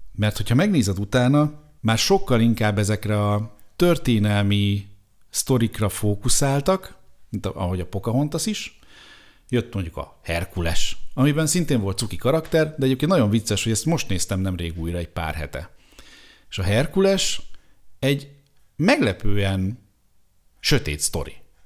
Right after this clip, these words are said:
Én úgy emlékeztem gyerekkoromban rá, hogy ez egy ilyen nagyon kis cuki sztori, ami, amivel ugyanúgy vannak ilyen kis énekes történetek, minden, de hát az úgy kezdődik, hogy bejönnek a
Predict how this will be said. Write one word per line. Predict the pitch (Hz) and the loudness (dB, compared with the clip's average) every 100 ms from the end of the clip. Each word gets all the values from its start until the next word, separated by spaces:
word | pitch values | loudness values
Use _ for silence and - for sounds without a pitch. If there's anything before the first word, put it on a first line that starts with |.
| - _ _ - - - | -20 _ _ -20 -20 -4
Én | 117 | 2
úgy | 220 262 | 4 4
emlékeztem | 127 117 120 113 107 | 4 2 0 -2 0
gyerekkoromban | 120 131 170 170 170 170 | 0 -2 -2 -2 0 0
rá, | 170 165 | 2 0
hogy | 165 | 0
ez | 170 | 0
egy | 170 170 | -2 0
ilyen | 220 392 | 0 0
nagyon | 403 170 | 0 0
kis | 123 107 | 0 -4
cuki | - 123 - - - - | -4 -6 -8 -10 -16 -14
sztori, | - - 185 170 | -6 0 2 2
ami, | 123 110 | 2 2
amivel | 120 110 110 107 107 101 104 104 107 117 - - | 2 2 2 2 0 0 0 2 0 0 -2 -4
ugyanúgy | 160 147 123 | 0 2 4
vannak | 107 110 104 - | 4 2 2 0
ilyen | 101 95 | -2 -2
kis | 87 - | -6 -4
énekes | 190 180 156 151 - | -2 -2 -2 -2 0
történetek, | 143 131 127 113 101 - - | 0 2 0 0 -2 -8 -8
minden, | 190 208 202 - - - - - _ | -4 -2 -2 -4 -16 -20 -20 -20 _
de | - 110 | -2 -2
hát | 110 | 0
az | 147 | 0
úgy | 233 | 0
kezdődik, | - 98 98 117 131 | 0 0 2 2 2
hogy | 147 151 | 0 0
bejönnek | 160 92 92 95 98 | 2 2 0 -2 0
a | 107 107 110 | 2 2 2